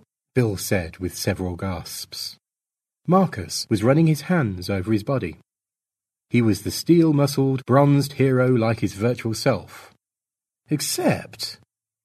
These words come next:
it was now real.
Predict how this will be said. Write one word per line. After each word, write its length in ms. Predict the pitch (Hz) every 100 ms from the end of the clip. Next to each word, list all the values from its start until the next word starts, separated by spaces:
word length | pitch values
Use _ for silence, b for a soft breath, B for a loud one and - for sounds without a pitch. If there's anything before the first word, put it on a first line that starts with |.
| _
it 160 | 139 117
was 160 | 90
now 500 | 107 151 175 170 170 - _ _ - -
real. 840 | 87 95 208 117 90 65 - _